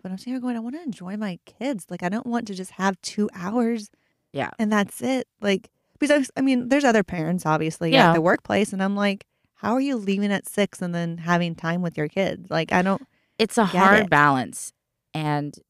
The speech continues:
Speaker 2: you know, we would talk on the way to school because we would drive to Burbank from where we live, which would be forty-five to fifty minutes in the morning.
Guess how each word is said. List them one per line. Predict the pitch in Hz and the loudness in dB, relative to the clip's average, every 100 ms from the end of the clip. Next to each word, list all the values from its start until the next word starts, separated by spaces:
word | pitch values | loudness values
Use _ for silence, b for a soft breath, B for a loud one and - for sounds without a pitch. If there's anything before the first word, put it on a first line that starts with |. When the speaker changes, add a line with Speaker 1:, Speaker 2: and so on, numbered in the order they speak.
| 104 170 | -18 -6
Speaker 2:
you | |
know, | 185 | -2
we | 175 | 2
would | 196 202 | 2 0
talk | - 185 196 | 4 4 4
on | 202 | 0
the | |
way | 175 160 | 2 0
to | |
school | 156 - 151 147 143 | -2 -8 -2 -2 -2
because | 147 - 143 - _ _ - _ _ 165 | -6 -8 -10 -10 _ _ -20 _ _ -12
we | 165 | -4
would | 165 | -2
drive | 147 156 151 147 139 143 _ - | 0 4 6 6 4 -2 _ -20
to | 147 | -2
Burbank | 151 147 135 131 | 0 0 -2 -6
from | - | -14
where | 147 139 | -14 -12
we | 135 | -10
live, | 135 127 117 127 _ _ _ - | -6 -6 -6 -8 _ _ _ -18
which | 139 | -12
would | 156 | -8
be | 147 139 104 - _ _ | -4 -4 -4 -8 _ _
forty-five | 180 165 - 156 143 | -4 -4 -2 -2 -2
to | |
fifty | - 139 139 | -4 -10 -8
minutes | 135 127 - | -6 -8 -10
in | 131 | -12
the | |
morning. | 123 95 55 | -10 -10 -14